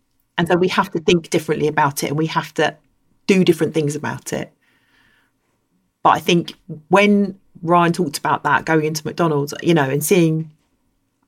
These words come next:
a load of his friends, and when he makes that very powerful statement at the start of the podcast, you know, through the podcast about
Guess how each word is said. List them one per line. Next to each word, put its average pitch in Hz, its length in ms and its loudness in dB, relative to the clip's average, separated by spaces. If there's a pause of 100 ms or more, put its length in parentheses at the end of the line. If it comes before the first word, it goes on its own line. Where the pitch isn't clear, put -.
(120)
a 165 80 2
load 165 240 6
of 156 80 -2
his 156 340 -2
friends, 147 560 -2
and 151 220 -4 (260)
when 170 120 4
he 170 80 6
makes 165 220 0
that - 140 -4
very 160 400 2 (200)
powerful 170 280 -2
statement 143 260 -2
at - 20 -12
the 147 60 -8
start 143 200 0
of 147 80 -12
the - 60 -10
podcast, 196 380 -4 (140)
you 160 80 0
know, 120 60 0
through 185 180 2
the 160 60 -4
podcast 156 360 -6
about - 260 -2